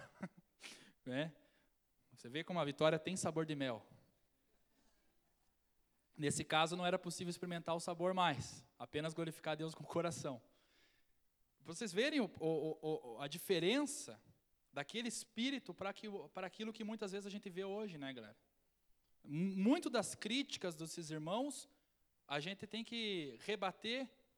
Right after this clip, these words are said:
dentro da própria igreja evangélica. Isso é muito triste, mas é um parênteses que eu faço pra gente refletir. Beleza? Ela foi, queimaram primeiro o rosto dela, depois queimaram os pés, ainda tentando fazê-la revogar, ela não revogou.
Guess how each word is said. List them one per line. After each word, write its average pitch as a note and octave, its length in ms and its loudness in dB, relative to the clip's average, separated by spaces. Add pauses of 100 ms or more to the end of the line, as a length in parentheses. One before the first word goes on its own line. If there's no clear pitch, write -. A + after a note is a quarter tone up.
(600)
dentro A3 280 -2
da G#3+ 120 0
própria A#3+ 360 0
igreja D#3 360 -4
evangélica. B2+ 500 -10
Isso D#3 120 -8
é F3+ 40 -6
muito F3 180 -8
triste, - 440 -6
mas C#3 160 -8
é F#3 40 -4
um G3 60 -6
parênteses G#3 420 -2
que - 60 -16
eu F#3+ 60 -8
faço F3+ 320 -2
pra E3+ 80 -6
gente E3+ 220 -8
refletir. E3+ 500 -8 (1080)
Beleza? F3 400 4 (460)
Ela E3+ 200 4
foi, F3+ 500 2 (1160)
queimaram F#3 400 2
primeiro F#3 300 -6
o F3 40 -6
rosto F3+ 300 -10
dela, F#3+ 320 -6
depois D#3+ 280 -10
queimaram E3 320 -6
os D#3+ 100 -8
pés, F3 340 -2
ainda F3 320 -2
tentando E3+ 460 -6
fazê-la D3 340 -2
revogar, C#3+ 400 -4
ela E3 120 -2
não E3 120 -6
revogou. D#3+ 560 -6